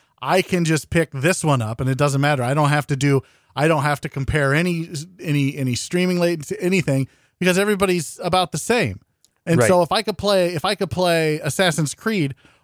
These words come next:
Speaker 1: on P S, on PlayStation, on Xbox, on Google, on Switch, on whatever,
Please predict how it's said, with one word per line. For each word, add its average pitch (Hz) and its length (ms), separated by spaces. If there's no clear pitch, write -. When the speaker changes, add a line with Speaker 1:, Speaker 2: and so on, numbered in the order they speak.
Speaker 1:
on 147 300
P 196 180
S, - 260
on 156 200
PlayStation, 170 600
on 147 160
Xbox, 156 560
on 135 180
Google, 156 580
on 143 280
Switch, - 500
on 156 240
whatever, 143 640